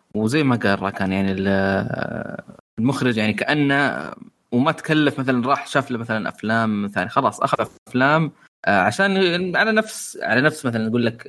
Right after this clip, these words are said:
هيئته وعلى نفس أدوار. يعني، مؤخرًا كل أدواره خلاص صار مقارنة، يعني، ويست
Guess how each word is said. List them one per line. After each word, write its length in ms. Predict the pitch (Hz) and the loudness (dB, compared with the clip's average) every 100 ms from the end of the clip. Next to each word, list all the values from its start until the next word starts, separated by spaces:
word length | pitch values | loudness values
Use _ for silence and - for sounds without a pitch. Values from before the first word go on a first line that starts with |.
| - | -10
هيئته 560 | 117 143 160 135 156 131 | 0 2 2 2 2 4
وعلى 240 | 113 107 | 4 4
نفس 280 | 120 131 - | 2 0 -4
أدوار. 360 | 104 98 110 104 | -8 0 2 2
يعني، 180 | 90 95 | 0 0
مؤخرًا 540 | 120 156 - - 107 | 2 2 0 -2 -2
كل 220 | 104 147 | 0 2
أدواره 340 | 113 107 131 123 | 2 2 2 2
خلاص 320 | 113 110 - | 2 2 2
صار 200 | 98 - | -2 -2
مقارنة، 520 | 80 - 110 107 95 | -14 -2 2 2 0
يعني، 280 | 90 76 67 - _ 90 - | -6 -10 -18 -20 _ -6 -4
ويست 220 | 110 | -4